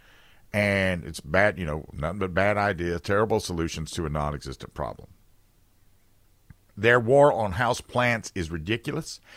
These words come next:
If they come at me and try to confiscate my bonsai, well, I just wanna know which federal agency is coming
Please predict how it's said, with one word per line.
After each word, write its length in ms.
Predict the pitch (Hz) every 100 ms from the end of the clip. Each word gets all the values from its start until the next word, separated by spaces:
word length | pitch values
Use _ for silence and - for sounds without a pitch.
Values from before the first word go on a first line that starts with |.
| -
If 140 | - 82
they 160 | 92
come 260 | - 131 139
at 120 | -
me 240 | 107 131 139
and 100 | 95
try 240 | 117 104
to 80 | 90
confiscate 600 | - 113 90 80 101 78
my 160 | 87
bonsai, 680 | 82 95 117 123 127 143 151 - _ _ _ _ _ _ -
well, 400 | 82 110 160 104 - _ _ _ -
I 120 | - 90
just 200 | 98 104
wanna 180 | 101
know 180 | 98 95
which 280 | 80 95 110
federal 400 | - 110 104 107
agency 440 | 113 92 87 117
is 120 | 107 -
coming 420 | - 80 50